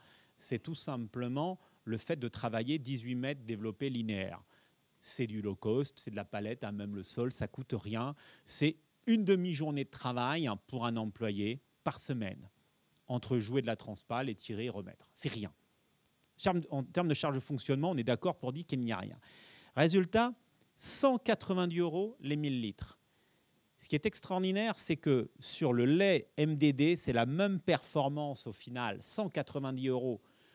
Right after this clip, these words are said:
que l'on vende finalement de la M D D ou de la grande marque pour le distributeur, c'est pareil. Si vous voulez une idée, il faut se battre pour le lait liquide.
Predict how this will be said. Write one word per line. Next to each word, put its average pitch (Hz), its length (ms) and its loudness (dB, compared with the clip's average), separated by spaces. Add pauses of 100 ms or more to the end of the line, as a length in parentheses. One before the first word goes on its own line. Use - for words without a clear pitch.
(240)
que 233 80 2
l'on 226 240 4
vende 170 500 0 (460)
finalement 123 800 0
de 120 140 2
la 156 100 4
M 139 180 0
D 135 140 0
D 120 340 0 (220)
ou 247 240 4 (260)
de 135 100 0
la 135 120 4
grande 117 240 -2
marque 113 240 -2
pour 120 140 -2
le 107 40 -4
distributeur, 107 640 -6
c'est - 160 -8
pareil. 123 480 0 (600)
Si - 200 -2
vous 175 140 2
voulez 156 480 6 (460)
une 131 160 0
idée, 143 360 0 (1500)
il 123 80 -10
faut 165 160 -4
se 113 80 -4
battre 127 200 -2
pour 123 120 -6
le 117 80 -2
lait 113 120 -2
liquide. 107 300 -10